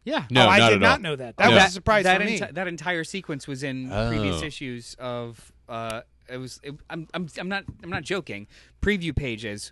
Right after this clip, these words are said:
Speaker 3: You're
Speaker 1: was
Speaker 3: not the
Speaker 1: that,
Speaker 3: Noel who laughs.
Speaker 1: was that whole
Speaker 3: <laughs>
Speaker 1: se-, preview pages was that entire sequence
Speaker 3: Oh, I
Speaker 1: when it
Speaker 3: didn't read
Speaker 1: ends
Speaker 3: any
Speaker 2: Oh,
Speaker 1: with
Speaker 2: that
Speaker 1: "I'm
Speaker 2: sucks.
Speaker 1: Billy Batson."
Speaker 3: I did not see that.
Speaker 2: I just saw the splash page.
Speaker 3: Same.
Speaker 2: Yeah,
Speaker 3: I saw,
Speaker 2: yeah.
Speaker 3: like, I think on the internet, I saw, like, um, just the, the very last page of the book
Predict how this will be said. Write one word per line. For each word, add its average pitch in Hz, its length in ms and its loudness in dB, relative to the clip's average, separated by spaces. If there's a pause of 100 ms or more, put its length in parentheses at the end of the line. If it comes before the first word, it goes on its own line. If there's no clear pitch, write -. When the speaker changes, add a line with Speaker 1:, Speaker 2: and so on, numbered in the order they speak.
Speaker 3:
You're 190 140 -4
Speaker 1:
was 208 80 6
Speaker 3:
not 196 60 4
the 135 100 -4
Speaker 1:
that, 165 80 6
Speaker 3:
Noel 185 220 4
who 160 120 -4
laughs. 156 540 -6
Speaker 1:
was 151 180 -2
that 135 220 0
whole 151 340 2
Speaker 3:
<laughs> - 0 -
Speaker 1:
se-, 160 460 2 (320)
preview 190 280 0
pages 127 380 -6
was 143 220 -6
that 143 220 0
entire 127 420 -4
sequence 135 480 -8
Speaker 3:
Oh, - 20 -4
I 151 40 -2
Speaker 1:
when 156 120 -2
it - 60 -4
Speaker 3:
didn't 147 80 -10
read 139 160 -2
Speaker 1:
ends 156 100 -6
Speaker 3:
any 185 80 0
Speaker 2:
Oh, 165 40 0
Speaker 1:
with 123 60 0
Speaker 2:
that 135 220 0
Speaker 1:
"I'm 82 60 0
Speaker 2:
sucks. 104 120 -4
Speaker 1:
Billy 127 220 -4
Batson." 110 560 -6
Speaker 3:
I 160 80 -8
did 165 100 -8
not 160 140 -8
see 147 120 -12
that. 117 180 -16 (100)
Speaker 2:
I 131 80 4
just 147 220 4
saw 139 140 8
the 110 120 4
splash 101 380 -2
page. 76 500 -6
Speaker 3:
Same. 147 420 -8
Speaker 2:
Yeah, 107 200 2
Speaker 3:
I 214 80 6
saw, 214 260 4
Speaker 2:
yeah. 190 60 0
Speaker 3:
like, 190 180 0
I 196 80 -6
think 208 160 -6
on 190 120 -6
the 170 100 -8
internet, 160 320 -8
I 147 100 -8
saw, 147 320 -4
like, 139 400 -10
um, 127 440 -12 (440)
just 190 320 0
the, 170 380 0
the 156 160 -8
very 180 280 -2
last 170 420 -2
page 165 340 -6
of 147 180 -10
the 135 60 -10
book 131 420 -8